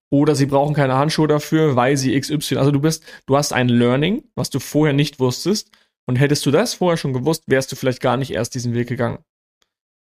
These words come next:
Und ich glaube, das ist so eins der wichtigsten Fragen. Zum Beispiel auch mit der Kinoschlange.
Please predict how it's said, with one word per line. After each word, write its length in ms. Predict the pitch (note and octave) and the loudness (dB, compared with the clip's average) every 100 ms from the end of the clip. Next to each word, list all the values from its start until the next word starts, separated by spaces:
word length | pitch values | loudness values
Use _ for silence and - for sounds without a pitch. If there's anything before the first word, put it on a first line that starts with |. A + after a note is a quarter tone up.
| - | -6
Und 80 | C3 | 0
ich 60 | |
glaube, 160 | C#3 C3+ | 0 2
das 160 | E3+ | 0
ist 100 | F3+ | 0
so 160 | - C#3+ | -2 -2
eins 340 | B2+ D#3+ F3 | 0 0 -2
der 140 | - C3 | 0 0
wichtigsten 480 | F3+ - D3 - B2 | 0 -2 -4 -6 -6
Fragen. 640 | C3+ C3 A#2+ B2 G3 - _ _ - | -2 0 -2 -4 -6 -10 _ _ -8
Zum 120 | C3+ | 0
Beispiel 360 | C#3 E3 - D3 | 0 0 -2 0
auch 120 | D#3+ | 0
mit 100 | C3+ | 0
der 100 | B2 | -2
Kinoschlange. 800 | - C3+ C3 - C#3 D3+ C4 | -2 -2 0 0 -2 -2 -6